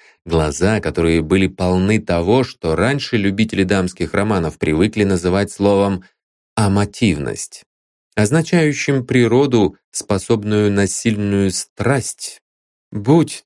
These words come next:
то любовь или ненависть. И все же признаюсь, что я не мог найти в них ничего особо ненормального, как это было с глазами Локвуда и Уитни.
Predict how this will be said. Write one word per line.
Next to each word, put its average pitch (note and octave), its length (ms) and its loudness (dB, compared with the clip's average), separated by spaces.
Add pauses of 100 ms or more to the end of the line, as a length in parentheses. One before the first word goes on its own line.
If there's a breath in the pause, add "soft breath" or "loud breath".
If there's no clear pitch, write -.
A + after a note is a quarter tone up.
то E2+ 340 2
любовь D#2+ 720 0
или C3+ 440 0
ненависть. C#2+ 840 -4 (260 soft breath)
И A#2+ 180 2
все F#3+ 220 0
же F3 160 2
признаюсь, D3 640 2
что - 180 -2
я B2+ 280 2
не C#3 260 0
мог F#2+ 300 0
найти F2 460 0
в E2+ 140 -8
них F#2+ 380 0
ничего A2 640 0
особо F2+ 480 -2
ненормального, F2+ 800 0
как - 240 -6
это - 140 -2
было G2+ 240 4
с F2+ 80 -6
глазами F2 460 0
Локвуда B2 760 2
и G2+ 580 0
Уитни. F#2+ 720 0